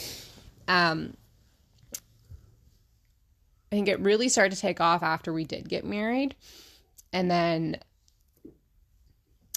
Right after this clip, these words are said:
um, oh, sorry, let's add too. We got married. We came home and celebrated with family to tell them the news, family and friends who didn't know. That April,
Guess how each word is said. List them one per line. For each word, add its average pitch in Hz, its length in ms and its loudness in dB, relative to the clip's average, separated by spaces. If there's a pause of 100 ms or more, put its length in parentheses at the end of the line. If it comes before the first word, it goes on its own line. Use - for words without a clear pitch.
um, 165 760 -6 (1120)
oh, 185 140 -2
sorry, 185 320 0
let's 175 240 -4
add 190 320 2
too. 160 380 -2
We 165 100 -4
got 202 200 4
married. 208 520 0 (500)
We 180 100 -8
came 208 220 0
home 262 140 4
and 294 100 2
celebrated 214 440 0
with 220 120 -6
family 175 600 -2 (1120)
to - 100 -8
tell 175 200 4
them 180 120 0
the 190 80 0
news, 170 360 0
family 160 300 -2
and 170 100 -4
friends 160 280 -2
who 175 100 -2
didn't 165 260 -4
know. 156 320 -4 (800)
That 185 340 4
April, 160 580 -2